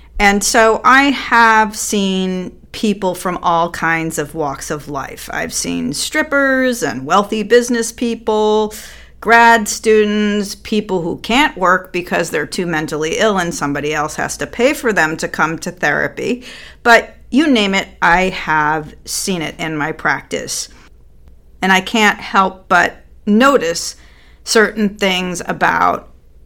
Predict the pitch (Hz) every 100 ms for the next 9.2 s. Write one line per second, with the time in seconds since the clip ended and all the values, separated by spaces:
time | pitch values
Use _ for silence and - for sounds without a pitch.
0 | - - - 220 202 196 - - 165 190
1 | - 208 202 196 180 180 170 156 170 170
2 | 175 160 147 - 196 185 165 160 156 -
3 | 180 160 165 165 160 - 170 170 160 208
4 | 185 175 165 180 170 160 180 165 156 151
5 | 156 - - 175 170 247 262 254 90 71
6 | - - - - - - - - - 240
7 | 214 208 202 202 - - - 214 277 349
8 | 349 285 - 214 185 185 180 185 190 175
9 | 160 -